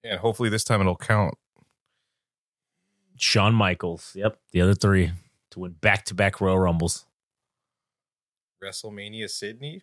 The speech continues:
Speaker 1: Maybe. Maybe f-, for once. We'll see.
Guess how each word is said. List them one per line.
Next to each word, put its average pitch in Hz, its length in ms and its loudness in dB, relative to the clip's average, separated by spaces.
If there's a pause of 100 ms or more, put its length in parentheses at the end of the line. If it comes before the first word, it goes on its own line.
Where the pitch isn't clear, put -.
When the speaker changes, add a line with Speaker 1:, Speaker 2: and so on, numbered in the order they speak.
(120)
Speaker 1:
Maybe. 160 480 0 (960)
Maybe 123 340 4
f-, - 140 -4 (120)
for 113 200 0
once. 131 460 2
We'll 113 100 2
see. 131 380 4